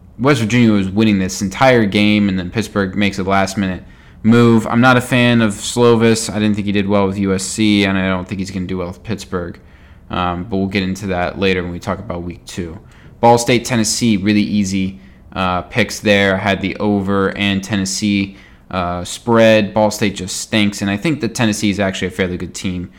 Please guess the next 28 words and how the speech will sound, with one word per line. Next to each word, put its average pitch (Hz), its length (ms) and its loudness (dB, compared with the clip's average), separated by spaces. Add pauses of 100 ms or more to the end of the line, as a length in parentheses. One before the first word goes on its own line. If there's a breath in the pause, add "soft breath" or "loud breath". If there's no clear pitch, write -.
(200 loud breath)
You 95 80 -8
got 98 120 4
a - 20 2
lot 104 200 4
of 95 80 0
veterans 98 460 0
that 95 140 0
are 92 240 -2
there 92 340 -2
now, 90 520 -6
uh, 92 280 -4 (140)
guys 95 220 0
who've 95 120 -12
been 95 80 -2
in 95 140 0
the 95 60 -2
le-, 98 280 -2
in, 98 260 0
in 95 380 -4 (300)
the - 60 -20
college 110 400 2
scene 101 320 0
for 104 120 -2
at 98 100 0
least 101 180 -4
a 104 40 -6
couple 101 240 -4
years. 98 440 -2